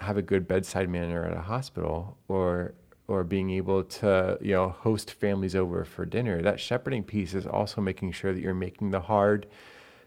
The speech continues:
business decisions to make sure that the church as an organization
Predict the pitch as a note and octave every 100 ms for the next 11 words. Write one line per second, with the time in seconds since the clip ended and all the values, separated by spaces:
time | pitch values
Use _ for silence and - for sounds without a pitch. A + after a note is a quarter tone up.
0 | _ A2 C3 C3+ A2 - F2+ - E2 E2
1 | E2+ - - F#2 F#2 - - G2 F2+ F2
2 | - F2+ - G2 - F#2+ E2+ F#2 F2+ F2
3 | F2 D#2+ E2+ G2 - E2 D#2+